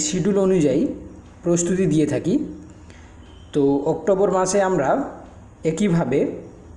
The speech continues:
প্রিলিমিনারি টেস্ট এবং টেট, তার পাশাপাশি ডেসক্রিপটিভ বেঙ্গলি এবং ইংলিশ, শুধুমাত্র সাবজেক্ট অনুযায়ী আমরা লাইফ সায়েন্স এসএলএসটি ক্লাস নাইন, টেন এবং ক্লাস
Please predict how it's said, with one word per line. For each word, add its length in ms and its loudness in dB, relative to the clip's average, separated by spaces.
প্রিলিমিনারি 480 2
টেস্ট 260 2
এবং 160 2
টেট, 260 2
তার 200 0
পাশাপাশি 440 0
ডেসক্রিপটিভ 500 -2
বেঙ্গলি 420 2
এবং 140 2
ইংলিশ, 300 2
শুধুমাত্র 460 0
সাবজেক্ট 380 -2
অনুযায়ী 360 2
আমরা 160 4
লাইফ 240 2
সায়েন্স 260 2
এসএলএসটি 460 0
ক্লাস 220 0
নাইন, 240 2
টেন 140 2
এবং 140 0
ক্লাস 220 0